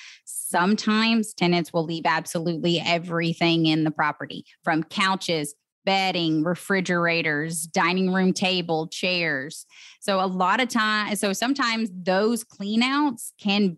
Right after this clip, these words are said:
be quite large, and, and the invoices are, you know, kind of difficult to stomach as well.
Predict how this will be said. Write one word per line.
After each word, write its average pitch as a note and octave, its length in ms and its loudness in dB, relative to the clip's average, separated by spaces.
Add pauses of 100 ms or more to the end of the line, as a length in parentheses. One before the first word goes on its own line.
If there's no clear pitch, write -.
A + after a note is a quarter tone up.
(120)
be F3+ 400 -6 (560)
quite D#4+ 400 0
large, G#3+ 640 2
and, G#3 260 0
and G#3 200 2
the F#3+ 100 -2
invoices F3+ 1040 0
are, E3+ 420 0 (160)
you F#3 160 -6
know, E3 140 2
kind F3 160 2
of F3 180 -2
difficult F#3+ 500 -2
to F3 140 2
stomach F3 440 -4
as D#3+ 140 -10
well. D3 400 -2